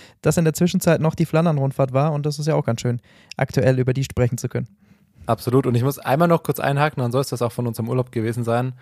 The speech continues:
Speaker 2: Nicht du musst dich bei mir bedanken. Ich habe, also ich wurde noch nie von, von einer Radfahrt so schön empfangen wie letzte Woche. Das möchte ich einmal kurz darstellen. Jonas, ich weiß nicht, ob du, ich glaub, wir haben's dir wahrscheinlich noch gar nicht erzählt. Wir waren Radfahren, Lukas und ich.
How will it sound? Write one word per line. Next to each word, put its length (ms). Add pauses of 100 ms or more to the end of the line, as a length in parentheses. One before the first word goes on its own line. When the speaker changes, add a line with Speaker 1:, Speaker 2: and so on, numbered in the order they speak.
(220)
Speaker 2:
Nicht 240
du 60
musst 180
dich 120
bei 120
mir 160
bedanken. 600 (200)
Ich 200
habe, 340 (680)
also 200
ich 220
wurde 260
noch 180
nie 320 (160)
von, 540 (640)
von 160
einer 180
Radfahrt 340
so 200
schön 160
empfangen 340
wie 60
letzte 320
Woche. 140
Das 140
möchte 160
ich 100
einmal 160
kurz 200
darstellen. 480 (1200)
Jonas, 280
ich 80
weiß 120
nicht, 80
ob 80
du, 200
ich 160
glaub, 160
wir 60
haben's 140
dir 100
wahrscheinlich 240
noch 120
gar 100
nicht 100
erzählt. 220
Wir 80
waren 160
Radfahren, 440
Lukas 300
und 120
ich. 180